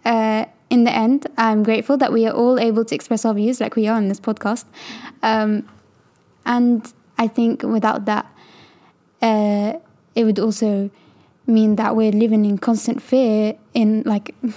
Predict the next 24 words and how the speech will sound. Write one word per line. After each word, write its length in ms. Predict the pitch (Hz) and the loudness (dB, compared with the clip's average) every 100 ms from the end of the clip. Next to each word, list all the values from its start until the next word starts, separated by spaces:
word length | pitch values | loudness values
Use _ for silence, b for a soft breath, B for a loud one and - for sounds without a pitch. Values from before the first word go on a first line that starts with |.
| - - | -10 -6
had 160 | 226 214 | -4 -2
we 80 | |
been 280 | 202 220 208 | 0 0 0
in 140 | 208 208 | 0 0
another 280 | 214 262 | 0 0
country 440 | 247 240 220 - 220 | 0 0 -2 0 2
where 220 | 214 214 | 2 2
there 180 | 214 240 | 2 2
isn't 220 | 339 - | 2 0
freedom 280 | 247 214 214 | 0 0 0
of 120 | 208 | -2
speech, 420 | - 247 262 - - B B B | -2 -2 -2 -6 -14 B B B
we 100 | 247 | -2
can't 340 | 233 339 349 247 | 0 2 2 2
say 160 | 254 | 2
what 160 | 226 214 | 2 2
we 120 | 208 | 2
want, 300 | 202 208 220 | 2 2 0
and, 300 | 226 220 202 | 0 0 0
um, 320 | 208 208 208 - - - - - _ _ _ _ - - - - | 0 0 -2 -6 -12 -16 -16 -20 _ _ _ _ -20 -18 -10 -4
you 100 | 240 | -2
just 220 | 262 - | -2 -4
can't 360 | - 254 247 - _ _ - - | -2 -2 -2 -8 _ _ -12 -4
live 480 | 233 226 214 214 | -2 0 -2 -6